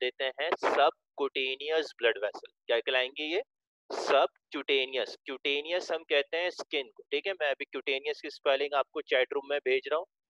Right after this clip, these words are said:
कि अगर हम cutaneous की बात कर रहे हैं, तो cutaneous किसको कहते हैं? Cutaneous means skin, ठीक है? तो क्यूटेनियस जो है हम skin को कहते हैं। subcutaneous, subcutaneous का मतलब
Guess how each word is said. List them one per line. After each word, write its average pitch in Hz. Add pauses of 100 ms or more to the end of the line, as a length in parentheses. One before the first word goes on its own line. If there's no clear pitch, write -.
(140)
कि 135
अगर 131
हम 156
cutaneous 135
की 165
बात 131
कर 120
रहे 120
हैं, 160
तो 175
cutaneous 135
किसको 160
कहते 156
हैं? 190 (480)
Cutaneous 139
means 127 (1200)
skin, 135 (460)
ठीक 151
है? 190
तो 214
क्यूटेनियस 143
जो 156
है 156
हम 156 (100)
skin 110
को 120
कहते 120
हैं। 120 (360)
subcutaneous, 180 (280)
subcutaneous 143
का 170
मतलब 160